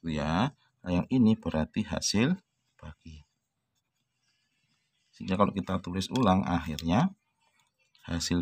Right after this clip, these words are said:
baginya atau H X adalah X pangkat tiga min X kuadrat plus enam X. Terus kemudian sisanya berarti em-, empat. Wah, sudah selesai. Gini. Ya, karena min dua belas kurangi min dua belas adalah nol.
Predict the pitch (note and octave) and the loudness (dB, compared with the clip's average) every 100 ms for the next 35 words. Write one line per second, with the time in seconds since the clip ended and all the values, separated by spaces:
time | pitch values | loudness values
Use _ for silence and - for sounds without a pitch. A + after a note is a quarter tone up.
0 | E2+ E2+ E2 A#2 B2 E2 E2 D#2+ D#2 C#3+ | -2 -4 -2 0 2 2 0 -4 0 0
1 | - - - F2 - D#2+ F2+ A2+ - F#2+ | 0 -8 -8 -12 -8 -4 -2 -4 -6 -6
2 | - F2 E2 E2+ - F2 - C#3+ G3 - | -4 -4 -4 -6 -8 -10 -2 0 -2 -6
3 | _ _ - F#2 - F2+ - - E2 D#2+ | _ _ -6 -4 -4 -4 -4 -4 -6 -6
4 | - G#2+ A2 - F2 - F2 D#2+ D#2+ F2 | -4 -4 -4 -2 -2 0 -2 0 2 2
5 | F#2+ - _ F2 - _ _ _ _ _ | 0 -6 _ -8 -8 _ _ _ _ _
6 | - F2 F2 E2 F#2 F2 - C#3 G#2 F2 | -8 -2 0 2 2 2 4 4 4 4
7 | F2+ F2 - E2 D#2 - - F#2+ F#2+ - | 2 0 -4 -4 -4 -6 -6 -6 -4 2
8 | D3+ F#3+ - - - E2+ - G2 G2+ D#2+ | 2 0 -8 -14 -8 -10 -8 -8 -6 -8
9 | - - - - - E2+ D#2 _ _ _ | -10 -10 -8 -8 -10 -10 -10 _ _ _
10 | _ _ _ _ - G2 C3 D#2+ E2+ F#2 | _ _ _ _ 0 2 2 0 4 4
11 | F2+ E2 D#2 G#2+ G#2 F#2+ E2+ F2 E2 E2 | 4 2 0 0 0 0 2 2 2 -2
12 | G2 F#2 F#2+ - - F2 A#2 - _ - | -2 -2 -4 -14 -10 -6 -6 -8 _ -6
13 | D#2 C#2+ D2 D2 | -4 -4 -6 -14